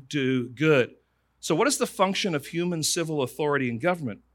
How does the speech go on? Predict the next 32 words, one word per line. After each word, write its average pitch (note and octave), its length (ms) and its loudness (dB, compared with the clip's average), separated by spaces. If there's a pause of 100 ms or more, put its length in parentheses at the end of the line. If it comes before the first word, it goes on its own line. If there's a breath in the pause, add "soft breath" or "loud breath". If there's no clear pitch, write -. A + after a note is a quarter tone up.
(100)
Two B2 160 -2
things, C#3 380 -2
to - 100 -18
punish C#3+ 360 -6
those D#3+ 200 -6
who G3+ 80 -8
do F#3 140 -8
evil, A#2+ 420 -6 (240 soft breath)
to - 140 -20
praise D3 400 -2
those A#2 260 -2
who B2+ 100 -4
do A2 280 -10
good. C#3+ 420 2 (1600)
Now, D#3+ 280 4 (920)
if C#3+ 120 -6
that G#3 180 8
is A3 100 2
the E3 80 0
case, E3 540 4
it C#3+ 60 -2
is C#3 160 -4
important D#3+ 400 0
that D3+ 100 0
we C#3+ 140 2
understand C#3+ 500 0
the C3+ 60 -4
difference C#3 320 -6
between B2+ 320 -2
what B2 120 0
is A#2+ 140 -4
evil D3 460 0